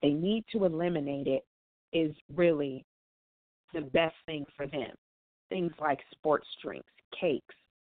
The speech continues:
cookies, sugary cereals, candy, chocolate, and even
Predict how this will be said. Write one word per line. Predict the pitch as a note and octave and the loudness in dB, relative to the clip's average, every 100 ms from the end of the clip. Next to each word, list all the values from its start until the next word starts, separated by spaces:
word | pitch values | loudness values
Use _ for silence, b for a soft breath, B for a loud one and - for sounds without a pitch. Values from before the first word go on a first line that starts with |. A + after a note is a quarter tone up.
| - | -16
cookies, | - F3 - - - - _ _ _ _ - - | -10 -8 -8 -10 -12 -12 _ _ _ _ -6 0
sugary | B3 A3+ A3 G#3 - _ | 2 4 4 4 0 _
cereals, | G#3 G3+ F3 C3+ - - - - _ _ _ - - | 0 4 4 2 0 -4 -10 -18 _ _ _ -16 -2
candy, | G#3 G3+ E3+ D#3 - - _ - - | 0 2 0 -4 -6 -10 _ -6 2
chocolate, | G3 F#3 - C#3 - _ _ _ | 2 2 0 0 0 _ _ _
and | F#3 F#3 _ | -2 -2 _
even | C4 C4+ C4 | 2 4 4